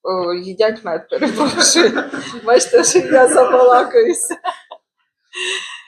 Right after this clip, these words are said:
Ну, то нічого, то так, для розрядки.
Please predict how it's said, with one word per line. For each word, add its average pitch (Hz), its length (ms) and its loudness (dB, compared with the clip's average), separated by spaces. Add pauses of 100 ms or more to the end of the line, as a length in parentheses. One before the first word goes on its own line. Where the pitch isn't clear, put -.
(200)
Ну, 285 220 -6
то 285 60 -10
нічого, 262 540 -2
то 226 140 -8
так, 190 300 -2
для 233 180 0
розрядки. 320 720 0